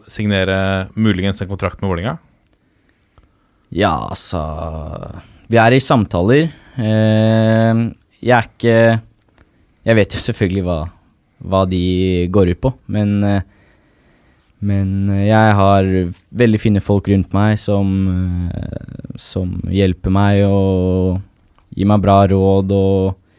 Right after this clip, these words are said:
Speaker 2: snakker fint for meg, så, mm, faren min og Mikael Adampour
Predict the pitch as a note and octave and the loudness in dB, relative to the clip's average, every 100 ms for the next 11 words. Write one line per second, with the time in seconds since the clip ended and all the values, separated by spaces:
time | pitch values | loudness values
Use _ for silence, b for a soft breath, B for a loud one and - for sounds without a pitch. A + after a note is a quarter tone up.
0 | b b b b b - C3+ - A2+ A2 | b b b b b -2 0 0 0 0
1 | G2+ G#2+ G#2+ A#2 - A#2+ A2+ A2 G#2+ G#2+ | 2 2 4 2 2 2 4 4 4 2
2 | G#2 G#2 F#2+ _ _ - - C3 G#2+ G2+ | 0 -2 -6 _ _ -20 -2 2 2 2
3 | G2+ G2+ G#2 G#2 G2+ G2+ G2+ G2+ - _ | 2 2 2 2 2 2 0 0 -4 _
4 | _ A2 G#2+ - G#2+ G2+ G#2 - A2+ C3+ | _ 4 4 2 2 2 0 0 2 4